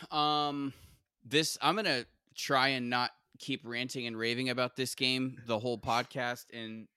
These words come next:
um, not sit here for three hours. But my God, I was so furious watching that game on Sunday night.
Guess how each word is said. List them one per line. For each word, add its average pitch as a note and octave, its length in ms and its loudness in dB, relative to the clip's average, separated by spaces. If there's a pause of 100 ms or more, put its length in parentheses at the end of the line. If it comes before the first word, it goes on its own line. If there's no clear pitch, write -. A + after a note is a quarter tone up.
(140)
um, G#2 400 -4
not A#2+ 300 2
sit A2+ 200 -4
here B2+ 160 -2
for G#2+ 160 -10
three A#2 300 -2
hours. B2 460 -2 (640)
But A#2+ 360 6 (720)
my C#3+ 340 8
God, B2 520 2
I B2+ 180 6
was A2+ 600 0
so C#3+ 460 2
furious A#2+ 1000 -4
watching A2+ 540 0
that A2+ 240 2
game A2+ 400 -2 (400)
on A2+ 180 0
Sunday A#2 320 0
night. A2 380 2